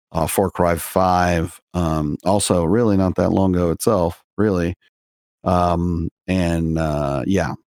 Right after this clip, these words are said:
the, uh, the Far Cry six is not scheduled to come out until, like, uh, February of twenty twenty-one. So I've got a little bit of time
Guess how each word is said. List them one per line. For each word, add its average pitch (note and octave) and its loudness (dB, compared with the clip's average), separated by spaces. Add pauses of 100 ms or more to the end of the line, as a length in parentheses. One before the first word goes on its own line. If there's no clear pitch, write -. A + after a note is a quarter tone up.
(580)
the, E2+ 0
uh, D2 0
the G2 0
Far D3+ 0
Cry C3+ 0
six - 0
is G#2 0
not G#2 0
scheduled G#2 0
to G2+ 0
come G2+ 0
out F#2+ 0
until, F2+ 0
like, E2 -4 (720)
uh, D#2+ 0
February F#2+ 2
of E2 -2
twenty F2+ 0
twenty-one. D#2+ -4
So F2+ -2
I've G2 0
got G#2+ 0
a - 0
little F2 0
bit D#2+ -4
of C#2 -8
time C2+ -6